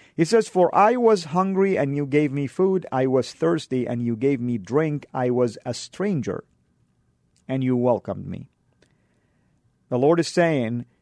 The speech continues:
it's about loving kindness towards others, because when you do this to the least of those, brethren, you've done it to me. In Exodus twenty-two,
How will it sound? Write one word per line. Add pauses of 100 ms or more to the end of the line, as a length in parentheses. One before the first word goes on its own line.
(420)
it's
about (260)
loving
kindness
towards
others,
because
when
you
do
this
to
the
least
of
those, (140)
brethren, (300)
you've
done
it
to
me. (1400)
In
Exodus
twenty-two,